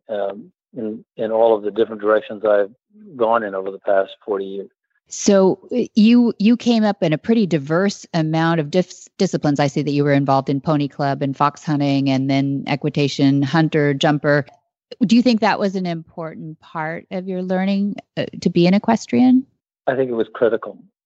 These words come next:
Speaker 1: I
Speaker 2: Mm.
Speaker 1: think that it's one of the things that too many riders are missing out on today.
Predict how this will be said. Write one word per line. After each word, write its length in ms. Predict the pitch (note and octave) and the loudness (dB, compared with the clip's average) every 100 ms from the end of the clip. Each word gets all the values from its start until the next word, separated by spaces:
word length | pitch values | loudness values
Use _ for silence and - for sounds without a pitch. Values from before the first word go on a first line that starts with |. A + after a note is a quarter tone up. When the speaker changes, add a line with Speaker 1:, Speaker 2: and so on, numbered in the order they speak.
| _ - | _ -6
Speaker 1:
I 100 | D3+ | -4
Speaker 2:
Mm. 60 | C#3+ | -2
Speaker 1:
think 180 | B2+ A2 | -2 -2
that 160 | A2 | -2
it's 200 | B2 A2 A#2+ | -2 -4 -2
one 200 | A2+ A2 | 0 0
of 80 | |
the 60 | G#2 | -2
things 260 | A2 G#2+ G2+ | -2 -2 0
that 160 | A2+ G#2+ F3+ - - | -2 -2 -18 -18 -6
too 80 | |
many 200 | C3 A#2 | -4 0
riders 400 | G#2+ A2 A2 A2 | 2 4 4 0
are 60 | A2+ | -2
missing 320 | A2 G#2+ B2 | -8 -8 -2
out 160 | A2 A#2 | 2 2
on 200 | A2 G#2 | 0 -6
today. 340 | B2 A#2+ A#2+ | -2 0 0